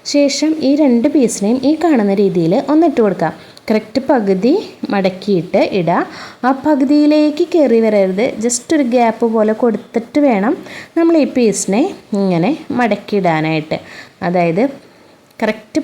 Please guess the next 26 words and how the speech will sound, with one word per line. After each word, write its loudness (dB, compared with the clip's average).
പകുതി 0
അങ്ങോട്ടേക്കും 0
ഇങ്ങോട്ടേക്കും 0
കയറിയിരിക്കരുത്. 0
ഞാനിപ്പോൾ 0
വെച്ചിരിക്കുന്ന 0
ആ 2
ഒരു 2
ഗ്യാപ്പ് 0
കണക്കാക്കിയിട്ട് -2
വേണം 0
നമ്മൾ 0
ഈ 0
piece-ിനെ 0
സെറ്റാക്കി 0
കൊടുക്കാനായിട്ട്. 0
ഇപ്പോൾ, 0
ആ, 0
ആ 0
മെറ്റീരിയൽ 2
ഇരിക്കുന്ന 2
ഒരു 2
പൊസിഷൻ 0
വെച്ച് 0
നോക്കുമ്പോൾ 0
നിങ്ങൾക്ക് 0